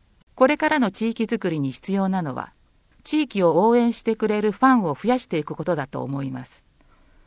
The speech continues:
地域に定住する人口を増やすだけではなく、地域の外の方と緩やかな関係性を築くことを目指しています。例えば、教育旅行で町を訪れた学生に、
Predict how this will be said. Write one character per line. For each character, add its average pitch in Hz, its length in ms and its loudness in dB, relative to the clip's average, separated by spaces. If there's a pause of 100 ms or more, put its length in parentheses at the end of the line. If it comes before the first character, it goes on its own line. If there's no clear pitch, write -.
(120)
地 311 180 2
域 233 180 -2
に 175 100 0
定 214 220 2
住 208 180 0
す 202 140 -4
る 190 140 -2
人 202 260 0
口 196 240 0
を 196 80 0
増 208 140 -2
や 254 80 2
す 185 140 -6
だ 151 120 -4
け 190 120 -6
で 151 120 -6
は 139 120 -6
な 143 120 -6
く、 - 220 -16 (680)
地 311 180 0
域 214 180 -4
の 180 100 0
外 262 260 -2
の 180 120 -4
方 151 260 -6
と 143 180 -10 (280)
緩 214 180 2
や 277 120 2
か 208 100 0
な 175 140 2
関 226 240 2
係 240 180 4
性 233 220 0
を 226 80 -2
築 240 280 -4
く - 80 -20
こ 156 120 -2
と 143 200 -4
を 135 80 -8
目 151 120 -6
指 180 140 -4
し - 100 -10
て 147 80 -10
い 131 100 -8
ま 127 140 -12
す。 - 180 -20 (840)
例 240 300 0
え - 60 -2
ば、 - 180 -8 (640)
教 285 240 4
育 277 200 -2
旅 277 140 2
行 185 220 2
で 143 220 -2
町 151 300 -2
を 196 140 4
訪 175 140 -2 (100)
れ 170 80 0
た 147 140 -4
学 - 220 -8
生 143 280 -4
に、 135 220 -2